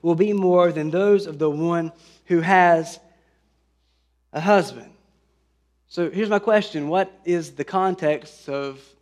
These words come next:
the book of Isaiah? Who is Isaiah writing to in the midst of this context? It's to Jews in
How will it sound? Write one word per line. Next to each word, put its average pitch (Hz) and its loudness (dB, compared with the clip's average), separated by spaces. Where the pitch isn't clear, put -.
the 151 -12
book 165 -8
of 151 -4
Isaiah? 147 -4
Who 208 2
is 180 2
Isaiah 180 2
writing 185 0
to 123 -12
in 151 -4
the 156 -2
midst 175 -6
of 160 -8
this 156 -16
context? - -10
It's 156 -12
to 170 -6
Jews 202 -2
in 202 -2